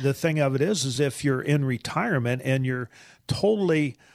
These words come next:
uh, dependent on the market to cooperate with you, and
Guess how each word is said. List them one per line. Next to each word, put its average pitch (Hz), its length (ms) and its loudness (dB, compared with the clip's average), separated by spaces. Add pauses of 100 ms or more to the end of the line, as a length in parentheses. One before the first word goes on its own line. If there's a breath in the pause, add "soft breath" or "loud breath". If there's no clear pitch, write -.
(240 loud breath)
uh, 135 140 0
dependent 147 600 0
on 135 360 -2
the 131 120 0
market 143 420 -2
to 117 80 -10
cooperate 127 680 -2
with 117 280 -2
you, 110 300 -2 (320)
and 151 400 2